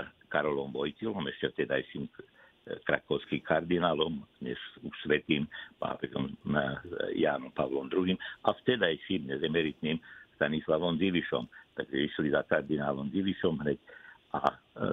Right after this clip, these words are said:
s touto správou. No a kardinál Diviš vstúpil znova, teda pridel, e, pridal tú tehličku, či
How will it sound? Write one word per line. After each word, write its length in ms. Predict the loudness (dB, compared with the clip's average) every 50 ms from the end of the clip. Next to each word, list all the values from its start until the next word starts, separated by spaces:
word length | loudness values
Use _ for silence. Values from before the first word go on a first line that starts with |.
| -2 -4 -8 _ -8 -2 0 2 2 0
s 100 | 0 0 0
touto 320 | 2 2 2 2 -2 -2 -2 0
správou. 480 | 0 2 2 2 2 2 2 2 0 -2 -6 -12 -20 -20 -20 -14 _
No 80 | 0 2 2
a 80 | 2
kardinál 520 | 2 2 0 2 2 2 2 2 0 0 0
Diviš 240 | 0 -2 -2 -2 -4 -8 -6
vstúpil 440 | -4 -4 -4 0 2 2 2 2 0 -4 -10 -20 -20 -20 _ _ -4
znova, 320 | 0 2 2 4 2 2
teda 180 | 2 2 0 0 2
pridel, 340 | 0 0 2 2 2 2 2 0
e, 60 | -2 -4 -4 -2 0 0 2 0 -2 -4 -10 _ _ _
pridal 480 | 0 0 2 2 2 2 2 0 -2 -4 -10 _ -20 -20 _ _ _ _
tú 80 | -6 -2
tehličku, 680 | 2 2 2 2 2 2 0 0 0 -2 0 0 0 0 0 -4 _ -2 0
či 160 | 0 0 0